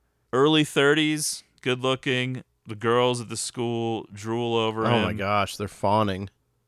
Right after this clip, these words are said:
Speaker 1: Which is not that bad, considering the girls we're seeing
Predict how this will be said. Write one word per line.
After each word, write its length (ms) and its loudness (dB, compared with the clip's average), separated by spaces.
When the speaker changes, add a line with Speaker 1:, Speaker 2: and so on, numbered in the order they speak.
Speaker 1:
Which 140 -8
is 80 -4
not 260 4
that 240 4
bad, 580 2
considering 440 -6
the 80 -6
girls 260 -4
we're 80 -8
seeing 680 -4